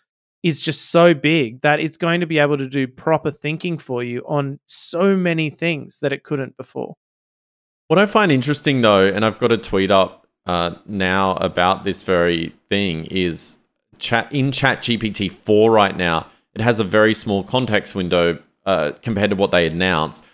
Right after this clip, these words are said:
Speaker 2: They've
Speaker 1: Mm-hmm.
Speaker 2: also, today I noticed, limited the amount of, uh, responses or interactions you can have with it, similar to what
Speaker 1: Yeah,
Speaker 2: Microsoft
Speaker 1: I saw
Speaker 2: Bing
Speaker 1: that
Speaker 2: did.
Speaker 1: too.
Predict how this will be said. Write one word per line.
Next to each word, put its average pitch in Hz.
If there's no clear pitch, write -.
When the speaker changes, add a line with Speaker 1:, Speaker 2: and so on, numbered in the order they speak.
Speaker 2:
They've 143
Speaker 1:
Mm-hmm. 139
Speaker 2:
also, 147
today 110
I 101
noticed, 92
limited 101
the 90
amount 92
of, 85
uh, 85
responses 95
or 98
interactions 90
you 92
can 85
have 104
with 92
it, 87
similar 120
to 110
what 95
Speaker 1:
Yeah, 143
Speaker 2:
Microsoft 98
Speaker 1:
I -
saw -
Speaker 2:
Bing 107
Speaker 1:
that -
Speaker 2:
did. 87
Speaker 1:
too. 147